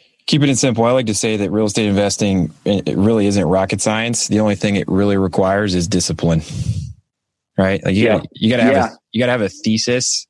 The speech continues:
Speaker 1: whatever that thesis is. It could be fixing and flipping. It could be cash flow apartment investing. Like, you gotta have a thesis, then you kinda gotta stick to it. Um,
Speaker 2: Yep.
Speaker 1: assuming you don't get additional data
Speaker 2: Yes,
Speaker 1: that tells you
Speaker 2: agreed.
Speaker 1: not to believe in that thesis. <laughs>
Speaker 2: Yep.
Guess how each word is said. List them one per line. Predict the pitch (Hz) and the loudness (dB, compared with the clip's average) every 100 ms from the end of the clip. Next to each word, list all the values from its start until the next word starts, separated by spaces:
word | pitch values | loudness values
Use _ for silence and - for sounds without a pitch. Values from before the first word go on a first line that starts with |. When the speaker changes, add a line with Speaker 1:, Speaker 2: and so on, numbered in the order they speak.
| - | -4
Speaker 1:
whatever | 107 123 | 0 2
that | 120 98 - | 2 0 -2
thesis | 110 104 101 - | -2 0 -2 0
is. | 110 101 | 0 0
It | 90 | -2
could | 104 | -2
be | 98 | -2
fixing | 92 104 98 107 | -2 -4 -2 -2
and | 90 90 | -2 -2
flipping. | 98 98 110 98 | -2 0 0 0
It | 85 | -2
could | 98 | -2
be | 92 90 | -2 -2
cash | 92 90 | 0 -2
flow | - 101 | 0 2
apartment | 95 82 98 113 120 | 2 2 0 2 0
investing. | 117 135 - 71 82 | 0 0 -2 -2 0
Like, | 92 90 - _ _ _ _ | 0 -2 -8 _ _ _ _
you | - | 0
gotta | 151 | 2
have | 110 | 0
a | |
thesis, | - 120 127 113 | 0 0 2 2
then | 107 | 2
you | 98 | 2
kinda | 123 143 | -2 -2
gotta | 110 | -2
stick | 82 - 101 101 | -2 -4 -4 -4
to | - 85 | -2 -2
it. | 80 78 _ _ _ - | 0 -2 _ _ _ -6
Um, | 90 87 87 90 _ _ _ _ - | -2 0 0 -4 _ _ _ _ 0
Speaker 2:
Yep. | 113 | 2
Speaker 1:
assuming | 110 110 - 107 | 2 -2 -16 -8
you | 98 | -2
don't | 98 | 0
get | 92 92 | 0 0
additional | 87 90 92 | 0 -2 -2
data | 85 90 120 | -2 0 0
Speaker 2:
Yes, | 139 117 | 2 0
Speaker 1:
that | - - 104 | -4 -4 0
tells | 95 | 2
you | 131 | 4
Speaker 2:
agreed. | 135 123 101 - - | 4 2 0 -4 -6
Speaker 1:
not | 107 - | -4 -4
to | - | -6
believe | 92 92 87 | -2 -2 -2
in | 87 | -2
that | 85 | -4
thesis. | - 82 - - - - | -4 -6 -4 -6 -8 -4
<laughs> | 139 - - - - - - | -4 -4 -14 -14 -16 -18 -2
Speaker 2:
Yep. | 113 | -2